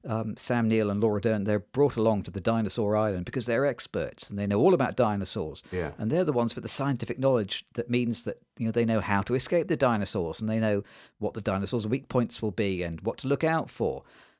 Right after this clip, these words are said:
Speaker 1: And so it's their knowledge and resourcefulness that moves the story on, and,
Speaker 2: Yeah.
Speaker 1: and, um, you know, it gives them, uh,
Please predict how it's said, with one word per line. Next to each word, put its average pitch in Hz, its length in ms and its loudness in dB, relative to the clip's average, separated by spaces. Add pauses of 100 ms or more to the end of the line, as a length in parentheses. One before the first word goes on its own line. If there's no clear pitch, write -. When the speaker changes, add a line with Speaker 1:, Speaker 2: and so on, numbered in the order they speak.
Speaker 1:
And 120 120 -8
so - 100 0
it's - 160 -4
their 127 440 -2 (180)
knowledge 175 580 0
and 107 100 -2
resourcefulness 98 880 -2 (160)
that - 160 -4
moves 131 280 4
the 117 80 -8
story 190 420 2
on, 78 320 -8
and, 110 240 -4 (180)
Speaker 2:
Yeah. 117 60 2
Speaker 1:
and, 117 260 -2
um, 110 240 0
you 117 80 -2
know, 113 80 0
it 117 60 -6
gives - 220 -4
them, 113 340 -4
uh, 95 320 -10